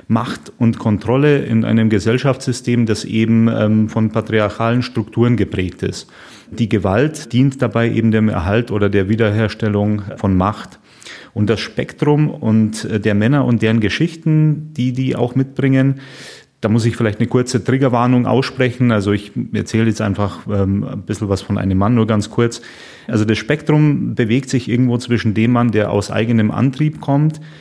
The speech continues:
weil er sagt, dass er seine Partnerin in Konflikten nicht mehr anschreien möchte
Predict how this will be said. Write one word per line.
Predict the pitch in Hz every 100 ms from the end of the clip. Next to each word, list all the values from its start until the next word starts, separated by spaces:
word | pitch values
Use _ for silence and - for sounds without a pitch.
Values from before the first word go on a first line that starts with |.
| - _
weil | 104 101 107
er | 107
sagt, | 104 110 107 117 - - 107
dass | 110 - - -
er | 107 110
seine | 104 107 104
Partnerin | - 113 139 127 120 123 120
in | 110
Konflikten | 98 107 - 131 131 127
nicht | 120 120
mehr | 123 101
anschreien | 131 151 147 139
möchte | 131 135 - 135 131